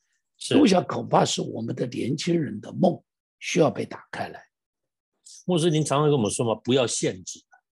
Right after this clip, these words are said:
Speaker 2: 是。
Speaker 1: 哦，我们常常其实在限制，在某一些环境里面，我们把自己限制住了。
Speaker 2: 是。
Speaker 1: 只要不要限制啊，有梦，有梦最美，希望相随，就是这样。
Speaker 2: 是。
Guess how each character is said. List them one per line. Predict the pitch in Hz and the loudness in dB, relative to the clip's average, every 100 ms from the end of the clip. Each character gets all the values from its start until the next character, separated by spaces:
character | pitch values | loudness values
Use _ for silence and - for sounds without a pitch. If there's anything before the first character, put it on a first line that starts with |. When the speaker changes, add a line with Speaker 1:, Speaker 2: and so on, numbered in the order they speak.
| _ - | _ -8
Speaker 2:
是。 | - - - _ _ _ _ _ _ _ _ _ | -6 -6 -10 _ _ _ _ _ _ _ _ _
Speaker 1:
哦， | - - _ | -20 -20 _
我 | 117 | -10
们 | 175 | -4
常 | 151 | -2
常 | 160 | -2
其 | - 135 | -2 -6
实 | 139 | -6
在 | 120 120 | -6 -6
限 | - 151 95 | -6 -8 -10
制， | 95 | -14
在 | 117 | -14
某 | 107 - | -12 -14
一 | |
些 | 92 117 127 - | -10 -8 -8 -12
环 | - 107 | -10 -6
境 | 117 101 | -6 -6
里 | |
面， | 90 98 - _ _ _ | -6 -6 -8 _ _ _
我 | - | -2
们 | 123 | 2
把 | 127 | 2
自 | - 165 | 0 0
己 | 92 | 0
限 | - 123 | -2 -2
制 | 104 92 - | -4 -10 -8
住 | 107 | -8
了。 | 90 - - | -8 0 4
Speaker 2:
是。 | 196 - | 6 6
Speaker 1:
只 | |
要 | 156 | 4
不 | - | 2
要 | 175 156 | 0 0
限 | - 165 113 | -2 -4 -4
制 | 98 92 | -10 -16
啊， | 82 - _ _ _ | -16 -20 _ _ _
有 | - 127 | -10 -6
梦， | 107 151 110 - _ _ | -2 -2 -2 -8 _ _
有 | - 110 | -4 -2
梦 | 147 131 | 0 0
最 | - 117 | 0 -2
美， | 98 - _ | -4 -10 _
希 | - - - | -8 -6 -2
望 | 139 | -2
相 | - 110 113 | 0 -4 -4
随， | - 95 | -6 -8
就 | 98 | -8
是 | 90 | -6
这 | 101 | -6
样。 | 85 80 | -6 -12
Speaker 2:
是。 | - - 123 92 | -12 -2 0 -2